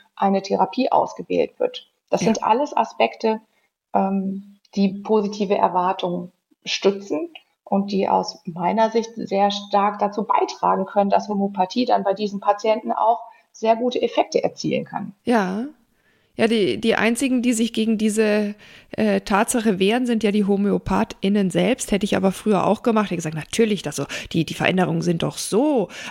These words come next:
Speaker 2: eindeutig und so stark und so speziell und manchmal so sofort. Das kann doch nicht irgend so ein Placebo-Effekt sein.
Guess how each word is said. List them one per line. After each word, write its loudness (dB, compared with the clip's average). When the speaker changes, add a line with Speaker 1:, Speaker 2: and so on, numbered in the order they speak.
Speaker 2:
eindeutig 0
und -2
so -4
stark 0
und 0
so -2
speziell 0
und 0
manchmal -2
so 2
sofort. 0
Das -4
kann 0
doch -2
nicht -4
irgend 0
so 0
ein 0
Placebo-Effekt 0
sein. 2